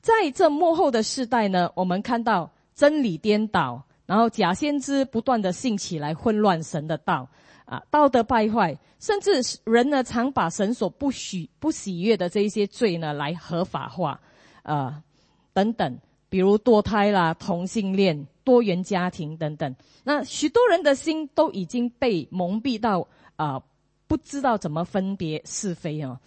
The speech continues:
那在这样的一个时刻呢，教会的站位到底在，在哪里呢？教会的站位又是什么呢？然后记得在上个星期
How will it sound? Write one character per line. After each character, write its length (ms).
那 180
在 140
这 180
样 140
的 80
一 120
个 120
时 300
刻 200
呢， 220
教 280
会 340
的 140
站 320
位 340
到 180
底 140
在， 220
在 200
哪 180
里 140
呢？ 260
教 260
会 140
的 100
站 300
位 220
又 180
是 160
什 180
么 200
呢？ 200
然 120
后 80
记 140
得 160
在 180
上 220
个 100
星 220
期 260